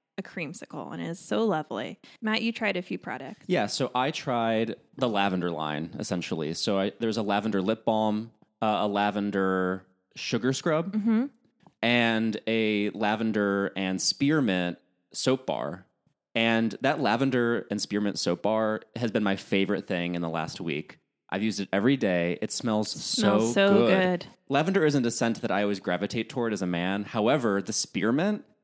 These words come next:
Speaker 2: balances it perfectly, and you come out of the shower, like, smelling minty fresh.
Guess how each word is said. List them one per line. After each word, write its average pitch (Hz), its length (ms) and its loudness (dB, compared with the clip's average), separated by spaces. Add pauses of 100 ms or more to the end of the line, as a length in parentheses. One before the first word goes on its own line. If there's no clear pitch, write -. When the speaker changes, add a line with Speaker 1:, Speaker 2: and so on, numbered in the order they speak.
(200)
Speaker 2:
balances 147 640 0
it 214 260 -4
perfectly, 214 840 -4
and 143 160 -2
you 151 80 -2
come 196 240 -2
out 214 100 0
of 202 60 0
the 147 60 -2
shower, 123 480 0
like, 110 200 0
smelling 113 340 2
minty 104 280 0
fresh. 87 540 -2